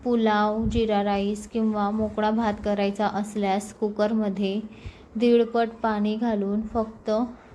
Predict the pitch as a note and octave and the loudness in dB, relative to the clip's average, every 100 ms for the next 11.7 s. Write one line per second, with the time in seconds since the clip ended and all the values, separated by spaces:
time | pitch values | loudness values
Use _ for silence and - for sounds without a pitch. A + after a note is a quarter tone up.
0 | - A#3 A#3 A#3+ B3 A#3 F#3+ G#3 G#3+ G#3 | 0 2 2 2 0 -2 -2 0 0 0
1 | F#3+ F3 F3+ - - - - - A3+ A3 | -2 -4 -6 -12 -20 -20 -12 -2 2 4
2 | A3 A3 - G#3+ G#3+ A3 A3+ G3+ - G3 | 2 0 -2 0 0 0 -2 -2 -2 -2
3 | G3+ A3 G#3+ F3 F3 - - - - - | 0 -2 -2 -8 -8 -12 -8 -6 -4 -6
4 | - - - A3+ A3 G#3+ A3 G#3+ A3+ A3 | -10 -12 -8 0 2 4 2 2 2 0
5 | F#3+ - - - - - - - B3 B3 | -4 -8 -20 -20 -20 -20 -20 -2 -2 2
6 | A#3+ A#3 A#3+ A#3 A#3 G3+ G#3+ G#3+ G#3 G3 | 0 2 2 2 0 0 0 0 0 0
7 | F#3+ G3+ G3+ G#3 A3+ G#3+ G#3 G3+ G3+ G3 | 0 -2 -2 -2 0 0 0 0 0 0
8 | G#3+ G#3+ - A3 A3+ A3 A3 A3+ A3 G#3 | -2 -6 -8 2 4 4 2 2 0 0
9 | G3+ G#3 G#3 G3 G#3 - - - - A#3 | -4 -4 -2 -4 -6 -10 -20 -20 -2 0
10 | G#3+ A3 A3+ A3+ G#3+ G#3+ A3 G#3 G#3+ A#3+ | 4 2 2 0 0 -2 -2 -2 -2 -2
11 | G#3+ G#3 G3 G3+ G#3 G#3+ G3 | -2 -2 -4 -2 -2 0 -2